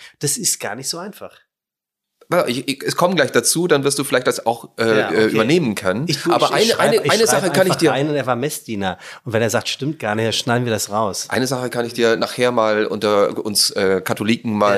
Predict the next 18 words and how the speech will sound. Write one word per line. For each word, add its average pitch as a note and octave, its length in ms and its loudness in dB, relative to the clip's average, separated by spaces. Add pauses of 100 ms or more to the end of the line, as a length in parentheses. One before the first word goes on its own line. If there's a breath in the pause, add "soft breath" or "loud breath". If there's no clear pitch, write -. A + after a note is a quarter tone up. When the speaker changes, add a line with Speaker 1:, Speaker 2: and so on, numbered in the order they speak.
(140)
Speaker 1:
Ja. G2 160 4
Speaker 2:
ähm, G2 360 -8
beiseite G#2+ 440 0
Speaker 1:
Okay. G#2 100 -4
Speaker 2:
durchaus A#2 300 2
verraten. F#2+ 420 -4
Speaker 1:
Gut, G#2 280 -6 (100)
machen A#2 160 -2
Speaker 2:
Ja? F#2+ 100 2
Speaker 1:
wir. - 100 -8 (300 loud breath)
Speaker 2:
Aber B2 540 2
großartig. - 720 -4
Mega A2+ 340 -4
Speaker 1:
Ja, G#2+ 60 -2
Speaker 2:
großartig. G#2+ 220 -6
Speaker 1:
ja, A#2 120 -2
guter D3 240 -4
Typ. G#2+ 220 -6